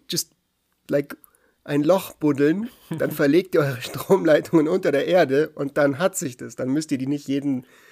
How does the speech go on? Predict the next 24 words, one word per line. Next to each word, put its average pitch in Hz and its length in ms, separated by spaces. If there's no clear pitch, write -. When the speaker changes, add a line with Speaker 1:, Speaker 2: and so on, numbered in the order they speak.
Speaker 1:
<laughs> - 120
jeden 151 240
Sommer 151 340
wieder 143 220
neu 156 240
bauen, 123 400
wenn 113 160
die 123 140
wieder 139 180
umgefegt 139 540
werden.“ 113 280
Speaker 2:
Ja, 127 120
so - 100
einfach 151 260
ist 156 140
das - 160
wahrscheinlich 110 340
nicht, 117 140
wenn 127 120
man 120 120
einmal 127 560
so 139 140
ein 123 80
oberirdisches 127 1160